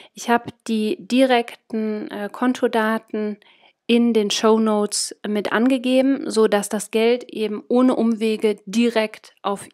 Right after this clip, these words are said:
ihr, äh, Konto landet. Anna hat, ähm, leider, ja, auch bei dem Unwetter so ziemlich alles, also so ziemlich all ihr Hab und Gut verloren. Auch durch ihre Wohnung ist die Flutwelle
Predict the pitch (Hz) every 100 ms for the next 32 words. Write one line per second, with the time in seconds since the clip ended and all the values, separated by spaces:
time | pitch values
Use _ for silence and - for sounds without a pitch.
0 | _ 214 226 220 214 _ _ _ _ _
1 | _ 208 202 196 - 240 247 285 262 262
2 | 269 294 302 - _ _ _ _ _ _
3 | - - - - - _ _ - 226 240
4 | 240 226 226 220 - _ 214 208 202 202
5 | 202 - 202 208 202 196 190 _ _ _
6 | _ _ - 185 - - _ _ - 214
7 | 208 - - 202 196 196 202 214 214 202
8 | 202 214 190 196 - 214 196 - - 214
9 | 220 220 - - - 202 185 180 - 214
10 | 202 - - 208 208 - 202 202 - 196
11 | 214 247 - 262 262 269 262 233 196 208
12 | 208 196 190 - 208 214 208 208 202 208
13 | 202 202 202 208 - - 185 247 269 -
14 | 226 226 226